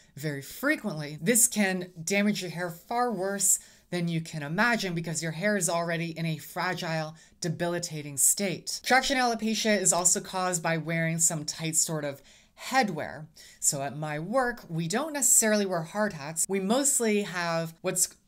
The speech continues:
basically a baseball cap with an insert. This is inevitably pressing on my scalp.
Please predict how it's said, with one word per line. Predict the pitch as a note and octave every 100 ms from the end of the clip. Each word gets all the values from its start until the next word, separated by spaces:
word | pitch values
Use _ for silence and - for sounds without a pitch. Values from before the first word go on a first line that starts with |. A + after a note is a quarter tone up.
| D#3
basically | F#3 F#3+ - F#3+
a | E3
baseball | F#3+ G3+ G#3 A3+ A3+
cap | - B3+ D4 - E3 D#3
with | F3 F3 E3+ -
an | E3 D#3+ E3
insert. | A#3+ A3+ F3 B2+ B2 - -
This | C#3+ D3 C#4 - - -
is | G3 F#3 E3 - F3+
inevitably | F3 F3+ E3+ E3+ E3+ D#3+ D#3+
pressing | - - G3 F3 - A3 A3+ A#3+ A#3+
on | D#3+ D#3+ D#3 D#3+ D#3+ D#3+ _ _
my | - E3
scalp. | D#3+ - F3 B2 -